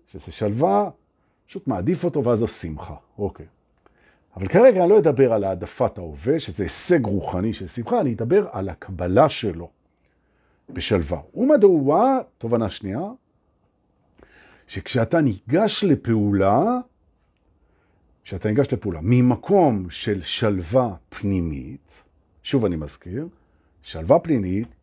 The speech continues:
היא הוודאות שאתה מקבל את המציאות כרגע כמו שהיא. לא את העבר,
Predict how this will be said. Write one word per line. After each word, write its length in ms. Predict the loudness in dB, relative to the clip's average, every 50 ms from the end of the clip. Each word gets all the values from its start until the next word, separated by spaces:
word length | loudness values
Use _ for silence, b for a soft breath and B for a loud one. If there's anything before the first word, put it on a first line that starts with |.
| _
היא 100 | -6 -4
הוודאות 760 | -4 0 0 0 0 2 2 2 2 2 0 0 -2 -2 -4
שאתה 320 | -6 -6 -6 -4 -2 0
מקבל 680 | 0 0 -2 -2 -4 -6 -6 -6 2 2 4 4 4 2
את 120 | 0 -2
המציאות 600 | -4 -6 -6 -8 -10 -10 -8 -6 -6 -6 -8 -10 _ _
כרגע 600 | -4 -4 0 2 4 4 4 4 2 0 -2 -2 -6 -14
כמו 260 | -12 -10 -8 -8 -8
שהיא. 260 | -8 -12 -16 -18 -18 -20 _ _ _ _ _ _ _ _ _ _ _ _
לא 120 | -16 -16 -2
את 60 | 0
העבר, 600 | 4 4 4 2 4 4 6 6 6 6 4 0